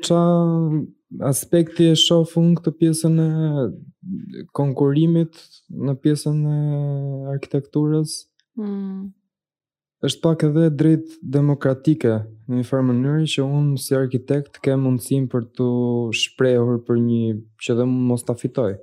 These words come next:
Speaker 2: Patjetër.
Speaker 1: Po.
Speaker 2: Pra ti po më thua që këto veprat e mëdha këtu, këtu bën me, me ko-, ko-, komisionim. Pra ti i thua një arkitekti, "Bëj këtë", edhe se me sa di unë,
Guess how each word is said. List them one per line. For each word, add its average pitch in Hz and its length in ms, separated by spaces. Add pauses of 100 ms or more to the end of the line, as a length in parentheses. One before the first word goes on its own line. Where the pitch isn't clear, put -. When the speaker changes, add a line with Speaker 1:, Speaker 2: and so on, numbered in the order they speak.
(180)
Speaker 2:
Patjetër. 190 680 (800)
Speaker 1:
Po. 117 60
Speaker 2:
Pra 185 120
ti 240 120
po 233 100
më 220 120
thua 254 220
që 214 160
këto 220 260
veprat 226 320
e 240 40
mëdha 226 280
këtu, - 160
këtu - 200
bën 208 180
me, 208 320
me 196 160
ko-, - 180
ko-, 185 320
komisionim. 190 600
Pra 170 160
ti 214 220
i - 20
thua 208 240
një 196 180
arkitekti, 226 460
"Bëj 180 220
këtë", 233 160 (120)
edhe 202 480 (400)
se - 120
me 185 100
sa 185 160
di 185 160
unë, 285 240